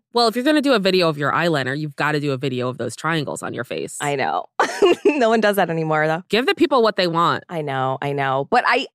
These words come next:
Speaker 2: I will be honest, I didn't realize this was her brand when I first bought the eyeliner.
Speaker 1: Oh,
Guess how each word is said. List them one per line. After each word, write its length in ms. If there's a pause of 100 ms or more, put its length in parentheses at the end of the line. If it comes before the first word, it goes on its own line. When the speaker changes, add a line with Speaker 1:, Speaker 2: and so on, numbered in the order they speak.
(180)
Speaker 2:
I 140
will 120
be 140
honest, 400
I 180
didn't 400
realize 400
this 220
was 120
her 140
brand 540
when 140
I 100
first 320
bought 160
the 80
eyeliner. 500
Speaker 1:
Oh, 480